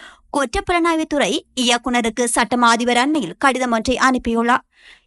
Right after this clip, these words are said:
இதற்கு எதிர்ப்பு தெரிவித்தே ஊடகவியலாளர்கள் மற்றும் சிவில் அமைப்புகளின் பங்கேற்புடன் போராட்டம் முன்னெடுக்கப்பட்டுள்ளது. இந்த நிலையில்,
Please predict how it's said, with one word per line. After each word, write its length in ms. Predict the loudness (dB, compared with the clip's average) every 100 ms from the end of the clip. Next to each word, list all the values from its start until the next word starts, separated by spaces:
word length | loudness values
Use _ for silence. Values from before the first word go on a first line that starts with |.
| -2
இதற்கு 400 | 2 2 0 0
எதிர்ப்பு 360 | 0 0 0 -2
தெரிவித்தே 480 | 0 0 0 -2 -6 -8 -20 -20 -4
ஊடகவியலாளர்கள் 920 | 0 0 0 -2 -2 0 0 0 0
மற்றும் 380 | 0 0 -2 -6 -6 -6
சிவில் 360 | -2 0 0 2
அமைப்புகளின் 600 | 2 0 -2 -2 -2 2
பங்கேற்புடன் 580 | 2 2 -2 -2 -4 -2
போராட்டம் 480 | 0 2 0 -2 -2
முன்னெடுக்கப்பட்டுள்ளது. 840 | -2 -2 -2 -2 -2 0 0 -2 -4 _ _ _ _
இந்த 220 | 0 2 2
நிலையில், 400 | 0 0 0